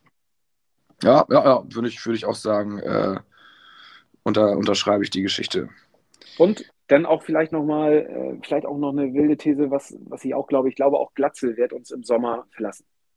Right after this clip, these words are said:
Speaker 1: Oha.
Speaker 2: Ich glaub-, ich glaube, dass Glatzel sowohl, wenn wir aufsteigen sollten, auch, als auch wenn wir in der zweiten Liga bleiben, ich glaube, ist einfach so mein Gefühl, dass, ähm, dass auch Glatzel uns, uns verlassen wird.
Speaker 1: Ja.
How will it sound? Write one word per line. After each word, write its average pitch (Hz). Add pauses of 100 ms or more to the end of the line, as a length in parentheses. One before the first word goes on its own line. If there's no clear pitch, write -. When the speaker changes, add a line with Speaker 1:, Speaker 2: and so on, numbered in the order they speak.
(800)
Speaker 1:
Oha. 151
Speaker 2:
Ich 90
glaub-, 147
ich 131
glaube, 151
dass 143
Glatzel 156
sowohl, 139 (120)
wenn 147
wir 147
aufsteigen 147
sollten, 143
auch, 131 (100)
als 135
auch -
wenn 147
wir 147
in 135
der 131
zweiten 135
Liga 135
bleiben, 120 (920)
ich -
glaube, 139 (420)
ist -
einfach 175
so 170
mein 156
Gefühl, 175
dass, 147
ähm, 135 (140)
dass 135
auch 131
Glatzel 139
uns, 120
uns 123
verlassen -
wird. - (1500)
Speaker 1:
Ja. 120